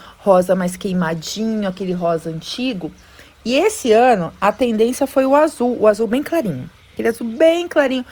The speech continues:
Ele não chega nem a ser um Tiffany, porque também teve a tendência do Tiffany, né? Há uns aninhos atrás aí, o Tiffany continua até hoje, mas não tá tão forte como tava antigamente. É, isso vai passando, né?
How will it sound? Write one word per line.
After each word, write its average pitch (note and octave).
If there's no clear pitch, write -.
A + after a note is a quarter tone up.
Ele C4+
não D4
chega D4
nem D#4+
a -
ser F4+
um F#4+
Tiffany, D4+
porque G#3
também G#3+
teve A3
a -
tendência G#3+
do D#4
Tiffany, A3
né? F#3+
Há F3
uns F3+
aninhos F3+
atrás F3+
aí, G3
o E4
Tiffany D4+
continua D#4
até G4
hoje, D4+
mas G3+
não A3
tá G#3+
tão B3
forte G3+
como B3+
tava B3
antigamente. G#3
É, G#3
isso F#3
vai F#3+
passando, F#3
né? F3+